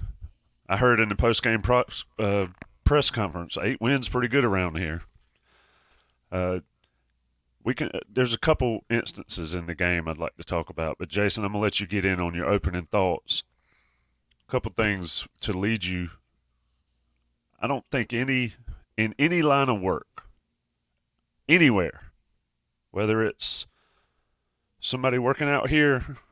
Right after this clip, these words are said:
driving, um, a truck,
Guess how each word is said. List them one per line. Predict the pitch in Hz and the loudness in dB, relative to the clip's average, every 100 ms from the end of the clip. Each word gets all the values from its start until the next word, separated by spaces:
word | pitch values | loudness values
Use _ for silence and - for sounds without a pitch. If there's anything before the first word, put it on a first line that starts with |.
| _ 135 _ _ | _ -20 _ _
driving, | 92 117 120 123 123 113 104 _ _ _ _ | -2 4 4 4 -2 -4 -16 _ _ _ _
um, | 101 107 107 101 90 _ _ _ _ _ _ _ _ _ _ _ _ _ | -4 -2 -2 -6 -20 _ _ _ _ _ _ _ _ _ _ _ _ _
a | - | -10
truck, | - - 123 104 - | -6 -2 0 0 -6